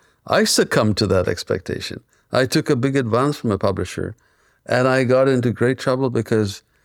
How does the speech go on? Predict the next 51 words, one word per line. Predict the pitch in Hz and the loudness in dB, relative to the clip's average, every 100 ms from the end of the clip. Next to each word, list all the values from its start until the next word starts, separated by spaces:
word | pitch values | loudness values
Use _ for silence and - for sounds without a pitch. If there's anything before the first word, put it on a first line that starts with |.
| _ _ _ _ | _ _ _ _
I | 110 | -4
couldn't | 110 139 117 104 | -2 0 2 2
do | 110 120 | 2 2
anything | 120 127 135 | 2 2 2
on | 113 104 | 2 0
time, | - 104 110 120 131 | 0 0 2 4 2
and | 110 92 - - | 2 0 -2 -10
it | - | -8
was | 101 92 | -6 -4
just | 98 - | -4 -2
dragging | 113 117 131 131 | 2 2 2 2
on. | 113 120 123 | 2 2 2
And | 156 175 120 117 - _ _ _ - | 2 2 2 0 -4 _ _ _ -4
I | - 139 | -2 0
felt | 151 139 | 0 2
like | 135 | 0
the | - | -2
publisher | 113 135 131 - 117 - _ - - | 0 2 0 0 0 -2 _ -14 -12
just | - - _ - | -10 -12 _ -2
didn't | 156 160 | 2 4
really | 135 139 | 4 2
care | - 123 | 2 2
about | 117 113 | 4 2
the | 95 | 0
story. | - - 110 95 | -2 2 4 4
They | 107 | 2
just | 110 - | 0 0
wanted | 110 104 | 0 2
to | |
get | 104 110 | 2 2
it | 101 | 4
done, | 135 160 208 _ _ _ _ | 2 2 0 _ _ _ _
and | - 104 | -4 0
it, | 104 98 | 0 0
and | 110 104 | 0 2
they | 98 | 2
cared | 92 120 113 107 | 0 2 2 2
only | 131 135 | 2 2
about | 131 110 110 | 2 0 0
page | 120 117 - | -2 -2 -2
count. | 92 95 | -2 -2
So | - 120 113 - _ _ _ _ _ | 2 2 2 -4 _ _ _ _ _
I | - 147 | -4 0
wound | 147 143 135 | 2 2 2
up | 127 | 2
having | 127 120 113 | 0 -2 -2
to | 95 | -6
break | 87 107 143 - | 0 0 0 0
with | 160 | -2
the | 147 | -2
publisher. | - 120 104 101 - 104 104 | -2 -2 -2 -6 -2 -2 -4